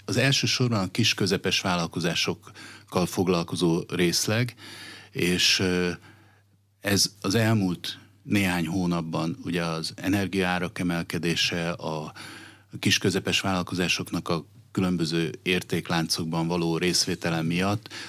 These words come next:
amúgy is fölmerült, hogy ahhoz, hogy hatékonyabb, agilisebb legyen a kormány, hogy tegyük egy helyre ezeket. És akkor még lehetett volna, hogy Palkovics miniszter úrhoz, vagy, vagy Nagy miniszter úrhoz. Én úgy látom, hogy a kormány nagyon jó irányba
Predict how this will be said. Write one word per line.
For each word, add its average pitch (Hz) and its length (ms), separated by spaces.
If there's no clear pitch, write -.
amúgy 90 340
is - 380
fölmerült, 85 840
hogy 85 360
ahhoz, 95 280
hogy - 140
hatékonyabb, 85 800
agilisebb 92 600
legyen 90 220
a 82 100
kormány, 104 540
hogy - 140
tegyük 92 340
egy 90 180
helyre 82 340
ezeket. - 640
És - 160
akkor 110 240
még 101 200
lehetett 95 480
volna, 90 160
hogy 78 100
Palkovics 104 480
miniszter 95 360
úrhoz, 87 320
vagy, 82 240
vagy - 240
Nagy 101 260
miniszter 117 400
úrhoz. 117 340
Én 95 140
úgy 104 140
látom, 92 260
hogy 90 100
a 87 40
kormány 92 380
nagyon 87 320
jó 87 220
irányba 82 560